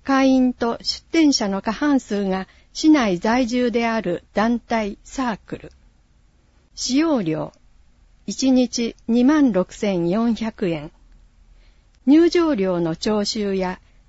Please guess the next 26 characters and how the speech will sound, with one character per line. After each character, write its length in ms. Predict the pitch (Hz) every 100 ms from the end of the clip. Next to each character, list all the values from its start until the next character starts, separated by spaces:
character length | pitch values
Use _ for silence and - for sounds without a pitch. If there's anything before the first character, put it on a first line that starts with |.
| -
展 240 | - 311 311
示 160 | 311
作 220 | 302 285 247
品 300 | 226 226 226
な 160 | 247
ど 120 | 220
の 140 | 202 185
販 240 | 240 254
売 240 | 240 247 240
が 240 | 233 247
あ 60 | 247
る 120 | 208
場 240 | 185 190
合 200 | 190 190
は 180 | 180 175 _ - - -
五 140 | 214
万 320 | 226 254 226 202
二 100 | 196
千 300 | 254 196 160
八 200 | 185 -
百 360 | - 233 - 196
円。 180 | 151 - - - - - - _ - _ _ _ _ _ _ _ _ 220
申 180 | 220
し 140 | 214 -
込 140 | 196
み、 180 | 196